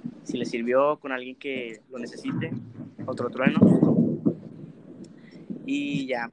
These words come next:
perdón por subirlo tan tarde. Yo sé que siempre lo subo los lunes, pero como les digo, un pequeño problema con esto. Pero ya, ya estamos aquí, gracias a Dios. Y bueno, esperen el lunes otro podcast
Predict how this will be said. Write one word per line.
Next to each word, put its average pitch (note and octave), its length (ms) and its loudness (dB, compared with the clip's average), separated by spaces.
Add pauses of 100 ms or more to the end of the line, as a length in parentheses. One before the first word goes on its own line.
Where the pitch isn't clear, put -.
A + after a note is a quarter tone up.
(300)
perdón C3+ 440 -2 (500)
por A#2 360 -4 (200)
subirlo B2+ 480 -8
tan B2 240 -12
tarde. C3+ 320 -4
Yo C3+ 120 -10
sé C3 140 -14
que C3 380 -12 (300)
siempre C3+ 260 -8
lo C#3 120 -6
subo C#3+ 160 -6
los C#3 140 -6
lunes, E3 280 -10
pero B2 400 -6
como A#2 180 -8
les A#2+ 140 -6
digo, B2 200 -6
un B2+ 200 -8 (160)
pequeño C#3+ 600 -8
problema B2+ 420 -8
con B2+ 260 -10
esto. D3 420 -14 (640)
Pero A2+ 180 -4
ya, G#2+ 160 -8 (500)
ya A#2 100 -8
estamos B2+ 300 -10
aquí, F3 420 -8
gracias B2+ 280 -6
a - 20 -4
Dios. C#3+ 460 -4 (1200)
Y B2+ 160 0
bueno, B2 200 0
esperen B2 360 -2
el C3+ 80 -2
lunes C3 320 -6
otro B2 220 -8
podcast - 540 -4